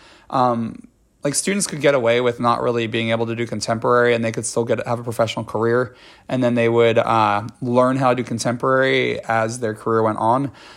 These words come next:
But today, you cannot really get a job unless you are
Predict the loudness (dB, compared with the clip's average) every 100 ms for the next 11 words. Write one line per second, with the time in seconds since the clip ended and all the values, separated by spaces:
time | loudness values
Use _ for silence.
0 | -2 0 0 2 4 4 2 -2 -4 -2
1 | 0 2 2 2 2 0 -8 -8 -2 0
2 | 2 0 -2 -6 -10 -8 0 0 0 -2
3 | 2 4 4 0 -10 -18 _ _ _ -2
4 | 0 0 0 -6 -8